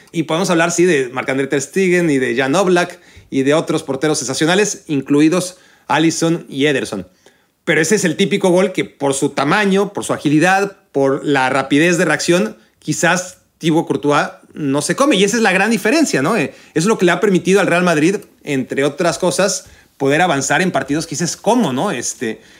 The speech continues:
que el gol que hoy le anotan al City, al Real Madrid probablemente no se lo hubieran anotado. Pues porque Ederson reacciona un poquito tarde,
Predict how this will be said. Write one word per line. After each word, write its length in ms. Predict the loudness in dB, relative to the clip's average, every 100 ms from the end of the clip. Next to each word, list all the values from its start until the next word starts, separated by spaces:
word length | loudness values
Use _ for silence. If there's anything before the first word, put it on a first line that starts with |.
| -10 -2
que 100 | 2
el 100 | 4
gol 400 | 4 4 0 -8 _ _ -4
que 100 | 2
hoy 100 | 2
le 80 | 2
anotan 320 | 2 2 0
al 100 | 2
City, 440 | 0 0 -2 -4 _ _ _
al 180 | -4 -2
Real 220 | 0 0
Madrid 320 | 2 0 0 -4 -16 _ -2
probablemente 960 | 2 4 2 2 2 2 0 0 0 2
no 200 | 0 0
se 180 | 0
lo 80 | 2
hubieran 460 | 4 2 2 0 -2
anotado. 580 | -4 -4 0 -2 -2 -10 -4
Pues 160 | -2
porque 320 | -2 0 2
Ederson 680 | 2 2 2 2 2 2 0
reacciona 320 | -4 -4 -2 -2
un 60 |
poquito 300 | -2 -2 0
tarde, 380 | 0 2 0